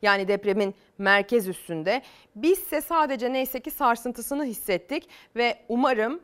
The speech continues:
daha fazla hasar olduğuna dair ya da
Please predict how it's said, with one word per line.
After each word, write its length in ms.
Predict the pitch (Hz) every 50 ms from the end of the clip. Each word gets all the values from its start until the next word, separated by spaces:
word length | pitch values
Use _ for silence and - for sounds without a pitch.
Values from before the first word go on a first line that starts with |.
| _ -
daha 200 | 202 202 - -
fazla 460 | - - 233 190 175 156 160 165 160
hasar 280 | 185 185 - 254 254 254
olduğuna 460 | 226 180 170 160 160 165 160 151 151
dair 400 | 147 147 139 139 147 170 - - - - - _ -
ya 160 | 190 190 190
da 200 | 196 190 -